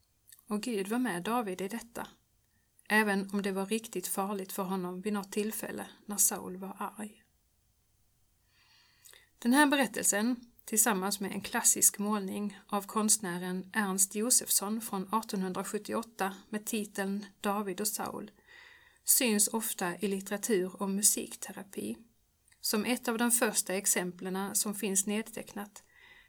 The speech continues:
där musik används som redskap för att påverka ohälsa. Tavlan hänger på Nationalmuseum i Stockholm.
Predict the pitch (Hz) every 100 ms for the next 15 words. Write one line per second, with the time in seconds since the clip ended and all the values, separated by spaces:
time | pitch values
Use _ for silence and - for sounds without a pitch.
0 | - 214 214 220 - 196 190 - 202 208
1 | 202 185 190 - - - 190 202 214 233
2 | - 208 208 208 - 214 202 202 226 214
3 | 202 - - 185 214 226 - 202 - 208
4 | 208 _ _ _ _ _ _ _ _ _
5 | _ _ - - - 220 233 208 220 214
6 | 190 196 196 196 208 - 202 214 202 202
7 | - 185 190 202 - 233 - 214